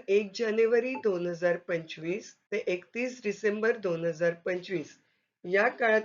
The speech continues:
प्रकाशित झालेलं असेल, कोणत्याही प्रकारचं पुस्तक, साहित्य प्र-, अ, कोणत्याही प्रकारची साहित्य कृती अनुवादित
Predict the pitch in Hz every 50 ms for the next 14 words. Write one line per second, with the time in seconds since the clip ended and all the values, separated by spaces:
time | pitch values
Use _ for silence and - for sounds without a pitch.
0 | 220 - 208 190 190 - 196 185 - - 208 196 180 - - 180 170 165 160 156
1 | 160 160 180 - - - 160 156 160 175 214 - - _ _ _ _ _ _ _
2 | _ _ _ - 240 254 254 262 294 302 294 - 233 208 - - 202 185 175 -
3 | - 196 - - 202 180 - - - - 170 151 - - - - - - 214 190
4 | 180 208 202 - - 226 226 220 226 - 185 170 - - - - - 165 165 165
5 | 170 170 _ - 190 196 196 - 226 233 233 262 285 277 254 208 180 - - 175
6 | 165 - - - 226 226 - - 202 175 170 170 - - 202 202 - 233 220 220
7 | 214 - 175 - - - _ _ _ _ _ _ _ _ _ _ - - 190 196
8 | 220 226 226 220 220 214 202 240 247